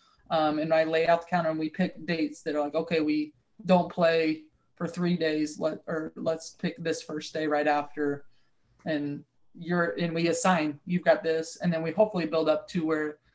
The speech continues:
the seniors or our leaders or our pack leaders, um, when we had those, "You're gonna do the last one." So they can see some examples and ideas, and then their job is to play in the last one,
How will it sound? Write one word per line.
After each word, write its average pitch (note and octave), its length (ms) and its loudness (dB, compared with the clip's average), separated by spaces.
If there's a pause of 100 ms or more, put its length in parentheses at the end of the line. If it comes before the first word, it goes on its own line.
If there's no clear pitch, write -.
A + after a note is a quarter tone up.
(200)
the F3 80 -2
seniors E3 560 2
or E3 200 4
our D3+ 180 2
leaders D#3+ 460 2
or D3+ 260 0
our D3 220 4
pack F3 320 -2
leaders, D3+ 420 -4 (460)
um, D3+ 420 -2 (120)
when F3+ 160 2
we D#3+ 100 -4
had D#3+ 180 2
those, D3+ 340 2
"You're E3+ 180 -2
gonna E3 200 -2
do D#3 140 -4
the D3+ 100 -2
last D3 320 0
one." - 140 -6
So F3+ 100 -2
they F3+ 80 4
can F3 180 -2
see G3+ 220 0
some F#3 220 0
examples D#3 500 -2
and C#3+ 100 0
ideas, D3+ 680 0 (160)
and E3 100 -2
then D3 80 -2
their D3+ 180 2
job D3 280 0
is C#3+ 100 -8
to - 80 -16
play - 160 -4
in C#3 80 0
the C3 80 -2
last - 420 -8
one, F#3 240 -8